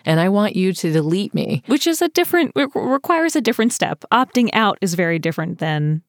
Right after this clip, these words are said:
Speaker 2: opting in.
Speaker 1: Right. And opt-out laws tend to be less effective. And I actually looked at this. California requires companies to say how many of these requests they get. And California is a
Speaker 2: Hmm.
Speaker 1: place with thirty-four million people. In the last two years,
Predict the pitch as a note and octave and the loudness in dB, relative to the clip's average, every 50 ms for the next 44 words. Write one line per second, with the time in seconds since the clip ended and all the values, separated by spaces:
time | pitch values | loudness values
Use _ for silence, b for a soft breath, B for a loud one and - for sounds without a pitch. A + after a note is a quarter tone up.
0 | _ _ - E3+ D#3+ - - - D3 C#3+ - - - - - - G3 - _ _ | _ _ -4 -4 -4 -4 -6 -6 -6 -6 -6 -6 -8 -8 -6 -6 -8 -8 _ _
1 | - F3+ E3+ E3+ F3 D#3+ D3 C3+ - - - - F#3+ - - A3 A3+ A3+ A#3 A#3 | -2 0 2 2 2 2 2 0 0 -2 -2 -2 -2 0 2 0 0 0 0 0
2 | G#3+ G#3 - E3+ D#3+ D3+ D3+ D3+ D3 D3 C#3+ - - - _ _ _ - - F3+ | 0 0 0 0 0 0 2 2 0 0 -2 -4 -8 -12 _ _ _ -6 -2 0
3 | D#3+ E3 E3 D#3+ D3+ C#3 D3 C#3+ C3+ C#3 C#3+ C#3 E3+ B2+ C3 - - C#3+ C3+ - | 2 2 2 0 0 0 0 0 0 0 -2 -2 -2 -2 -2 -2 -4 -4 -2 0
4 | C#3+ C#3 C3 - F3+ F#3 F3 E3 D#3 D#3 D#3+ - - F3+ E3 D3 C#3 D3 C#3+ - | -2 -2 0 0 0 0 2 2 0 0 0 0 0 0 0 0 0 -2 -2 -2
5 | D#3+ C#3 - D3 B2+ B2 - - D#3 C#3+ D3 D3+ - - D#3 D3+ C#3+ C3+ C3+ C3 | -4 -2 0 -2 -2 -2 -4 -4 -2 -2 -2 -2 -2 -2 -2 0 0 0 0 -2
6 | - - - D#3 D#3+ - - - D#3 D3 C#3+ C#3+ C#3+ D3 - - - D3 C3+ - | -2 -2 -2 -2 -2 -2 -4 -4 -2 0 0 0 0 -2 -2 -2 -4 -2 -2 -2
7 | C3+ C3+ C3+ - - C#3 - - C#3+ C3+ C3+ C3 B2+ B2 - - - D#3 D#3 D3 | -2 -2 -4 -4 -4 -6 -4 -2 0 0 2 2 0 -2 -6 -4 -2 0 0 2
8 | D3+ D3 C#3+ C3 C#3+ C#3 C3 C3 C3+ C3+ C3 - - C#3 C#3+ C3 - - - C#3+ | 2 0 0 0 -2 -2 -2 -2 -4 -6 -6 -4 -4 -4 -4 -4 -4 -4 -2 -2
9 | C#3 B2+ - C3+ C#3 G#3 C4+ - B B B B B B B B B B E3+ E3 | -2 0 0 0 0 0 -2 -4 B B B B B B B B B B -2 0
10 | F3 E3 C#3+ D3 D#3+ - E3+ E3 D#3+ D#3 D3 - D3 C#3 - F3+ E3+ E3 D#3 C#3+ | 2 2 2 0 0 0 0 0 0 0 0 0 0 0 0 0 0 0 0 0
11 | D3 D#3 - - D3+ C#3+ C3+ C3+ C3+ - - - - - - - - D3 D3 E3 | 0 -2 -2 -2 -2 0 0 -2 -4 -6 -12 -20 -20 -20 -8 -2 0 2 2 2
12 | E3 - - E3 D#3+ D#3 E3 F3+ F#3+ G3 F3 E3 E3+ F3 F3+ F#3 F3+ F#3 F#3 - | 0 -2 -2 0 0 2 2 2 2 2 2 2 2 2 0 0 0 0 -2 -2
13 | - G3+ - - B3+ B3 B3+ B3+ B B B B B B B - E3+ E3+ D#3+ D#3 | -4 -6 -2 0 0 0 0 -2 B B B B B B B 0 0 2 2 2
14 | D#3 D3+ D3+ D#3+ D#3 - - - F3 D#3 D#3 D3+ D3 C#3+ C#3+ D3 D#3 D#3+ E3 E3 | 2 0 0 0 -2 -4 -4 -4 -2 -2 -2 -2 -2 -2 0 0 2 0 0 -2